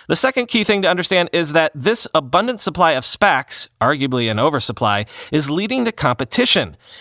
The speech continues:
This competition is leading to improving terms for the targeted company and an overall lower cost of capital. So while the underpricing and true cost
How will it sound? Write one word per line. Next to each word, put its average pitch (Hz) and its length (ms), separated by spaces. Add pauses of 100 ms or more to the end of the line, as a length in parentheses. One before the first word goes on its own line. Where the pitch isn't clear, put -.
(160)
This 156 100
competition 226 560
is 151 140
leading 196 240
to 180 180
improving 233 480
terms 180 400
for 165 160
the 135 100
targeted 175 480
company 151 460 (280)
and 135 120
an 147 200
overall 190 600
lower 151 340
cost 139 360
of - 80
capital. 160 500 (320)
So - 160
while 185 260
the 160 200
underpricing 202 560
and 147 180
true 214 240
cost 165 220